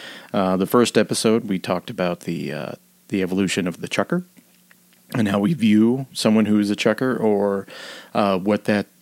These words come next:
you know, uh, how that has evolved over the years, where bad shots are no longer considered to be bad shots. Then, uh, the following week, we got into centers and footwork and how, uh, the N B A's in the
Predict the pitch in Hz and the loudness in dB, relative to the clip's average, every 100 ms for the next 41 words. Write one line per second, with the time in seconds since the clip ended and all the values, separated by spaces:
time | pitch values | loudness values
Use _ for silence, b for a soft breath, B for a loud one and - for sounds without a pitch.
0 | - 107 92 90 90 _ _ _ - 98 | -8 -6 -4 -8 -10 _ _ _ -10 -8
1 | 95 101 98 92 95 98 92 92 98 101 | -2 0 2 2 0 0 0 2 4 4
2 | 104 117 107 113 107 104 104 123 139 - | 2 2 4 4 4 2 2 0 -4 -10
3 | _ B B B B - 104 98 95 95 | _ B B B B -2 2 4 4 0
4 | 98 101 104 98 - 101 95 98 - 92 | -2 0 2 2 0 0 0 -2 -2 0
5 | 92 92 92 98 92 95 92 87 104 113 | 0 0 0 0 0 -2 -2 -4 -4 0
6 | 95 92 98 90 95 95 90 - 143 90 | 0 0 -2 -6 -4 -4 -4 -2 -2 -2
7 | - - _ _ _ _ _ _ - _ | -8 -12 _ _ _ _ _ _ -20 _
8 | - B B B - 117 117 113 107 104 | -16 B B B 2 4 6 6 4 2
9 | 101 147 147 110 101 107 113 98 98 101 | 4 4 4 4 2 0 0 0 0 0
10 | 98 101 90 - 120 123 104 104 101 107 | -2 -4 0 2 4 4 2 2 -2 -2
11 | 95 95 95 - - - 175 - 95 98 | -2 -2 -4 -6 -14 0 0 2 -2 -2
12 | - - 117 110 98 95 92 104 B B | -4 -6 -2 0 2 0 -4 -10 B B
13 | B B B - 101 95 98 101 110 104 | B B B -10 -4 -2 0 2 2 2
14 | 101 98 107 104 101 98 95 92 - 104 | 2 2 2 2 0 -2 -4 -6 -6 -2
15 | 95 92 92 | -2 -2 -6